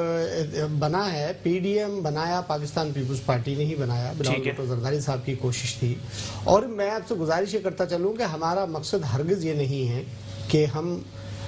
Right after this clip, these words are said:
Speaker 1: अ, अ, हुकूमत को destabilize कर दें।
Speaker 2: अच्छा।
Speaker 1: हमने तो शुरू दिन से chairman बिलावल भुट्टो जरदारी साहब ने जब ये election हुए और election में पार्लियामान के अंदर chairman बिलावल भुट्टो जरदारी साहब ने वज़ीर आज़म साहब को मुबारकबाद भी दी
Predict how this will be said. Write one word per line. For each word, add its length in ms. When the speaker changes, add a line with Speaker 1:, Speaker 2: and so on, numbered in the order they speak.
Speaker 1:
अ, 20
अ, 880
हुकूमत 460
को 320
destabilize 1000
कर 140
दें। 320
Speaker 2:
अच्छा। 420
Speaker 1:
हमने 280
तो 140
शुरू 280
दिन 220
से 260
chairman 400
बिलावल 240
भुट्टो 200
जरदारी 360
साहब 320
ने 100
जब 280
ये 240
election 460
हुए 280
और 120
election 280
में 180
पार्लियामान 540
के 120
अंदर 380
chairman 340
बिलावल 220
भुट्टो 220
जरदारी 380
साहब 300
ने 140
वज़ीर 260
आज़म 220
साहब 240
को 80
मुबारकबाद 540
भी 160
दी 260